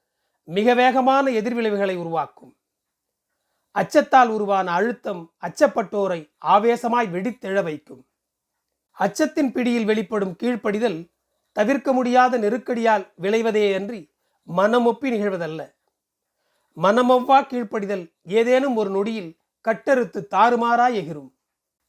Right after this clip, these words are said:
அது அச்சுறுத்துவோருக்கு எதிராக பாயும். அச்சுறுத்துவதோ அச்சுறுத்தலின் மூலம் கீழ்ப்படிவதோ நீடித்திருக்கவும்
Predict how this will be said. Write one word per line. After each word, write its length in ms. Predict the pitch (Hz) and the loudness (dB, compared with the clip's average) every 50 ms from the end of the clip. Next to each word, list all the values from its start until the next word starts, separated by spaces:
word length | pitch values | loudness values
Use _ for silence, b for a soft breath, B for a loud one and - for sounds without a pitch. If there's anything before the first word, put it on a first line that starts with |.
| _ _ - | _ _ 0
அது 240 | 180 196 185 190 175 156 151 _ _ _ | 0 0 0 0 -4 -4 -8 _ _ _
அச்சுறுத்துவோருக்கு 920 | - 185 196 - - 302 294 269 208 - 247 226 226 220 220 220 208 208 220 | -4 -4 -4 0 0 0 0 0 -2 -4 -2 0 2 2 2 0 -2 -4 -4
எதிராக 440 | 214 214 208 220 226 226 220 240 180 - | -2 -2 2 4 4 4 2 0 -6 -6
பாயும். 380 | _ 175 190 208 202 156 127 _ _ _ _ _ _ _ _ _ _ _ _ _ _ _ _ _ _ _ _ _ _ _ _ _ _ _ _ _ _ - | _ 0 0 0 0 -2 -12 _ _ _ _ _ _ _ _ _ _ _ _ _ _ _ _ _ _ _ _ _ _ _ _ _ _ _ _ _ _ 2
அச்சுறுத்துவதோ 760 | 208 233 - - 330 330 311 - - 311 247 247 233 247 269 | 2 2 2 0 0 0 0 0 -2 0 2 2 4 6 6
அச்சுறுத்தலின் 680 | 254 220 185 - 269 277 277 247 - 262 247 240 226 226 | 6 4 2 0 -4 -4 -4 -4 -4 -4 -4 -2 -2 -2
மூலம் 260 | 226 226 226 208 170 | -2 -2 -4 -6 -6
கீழ்ப்படிவதோ 640 | _ 240 262 247 - 247 220 220 202 202 208 226 233 226 | _ -6 -6 -6 -4 -4 -6 -4 -4 -2 0 0 0 0
நீடித்திருக்கவும் 880 | 185 202 226 240 240 208 - - 208 208 202 - 208 185 185 190 180 | 0 -2 -2 -2 -4 -6 -4 -4 -4 -4 -4 -4 -6 -4 -4 -4 -6